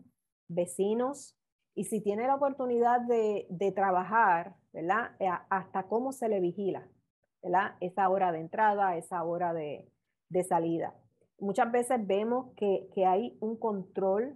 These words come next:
sobre los ingresos que hay en la casa, así es que esta víctima no tiene acceso, ¿verdad? A poder utilizar el, el dinero de la manera en que mejor esta víctima pueda entender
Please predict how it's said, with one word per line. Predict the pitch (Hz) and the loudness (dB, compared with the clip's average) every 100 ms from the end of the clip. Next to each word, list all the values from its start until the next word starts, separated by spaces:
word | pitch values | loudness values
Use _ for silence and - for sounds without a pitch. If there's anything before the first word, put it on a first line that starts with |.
| - | -16
sobre | _ - 208 190 | _ -4 -2 2
los | 190 190 | 0 0
ingresos | 185 175 175 226 226 | -2 -2 -2 -4 -4
que | 196 | -2
hay | 180 | -2
en | 190 202 | 0 0
la | 208 | 0
casa, | - - - 220 _ _ _ _ - | -2 -8 -10 -12 _ _ _ _ -6
así | - - | -4 -2
es | 180 | -4
que | - 226 220 - | 0 0 0 -2
esta | 196 190 220 202 | -4 -2 0 2
víctima | 196 226 - 208 185 180 | 0 -2 -4 -4 -2 -4
no | 180 | -6
tiene | 190 196 214 196 | -2 -2 -2 -4
acceso, | 180 - 185 180 - - _ _ _ _ _ _ - | -6 -4 -4 -4 -12 -18 _ _ _ _ _ _ -8
¿verdad? | 170 202 - | 0 0 0
A | 190 | -2
poder | 185 180 180 | -2 -2 0
utilizar | 190 202 196 - 190 202 | -2 -2 -4 2 2 2
el, | 196 180 170 - | 0 -4 -6 -4
el | 185 185 | -2 0
dinero | 185 202 240 254 | -2 0 2 2
de | 214 180 | 0 -2
la | 185 175 | -2 -2
manera | 175 180 208 233 | -4 -4 -2 -2
en | 220 | -2
que | 196 | -4
mejor | 180 175 - 196 226 233 | -6 -8 -6 -2 -2 -4
esta | 196 196 214 | -10 -4 -2
víctima | 185 190 220 208 202 - | -2 -2 -4 -4 -6 -4
pueda | 180 185 | -4 -2
entender | 190 190 180 165 - | -4 -4 -4 -6 -10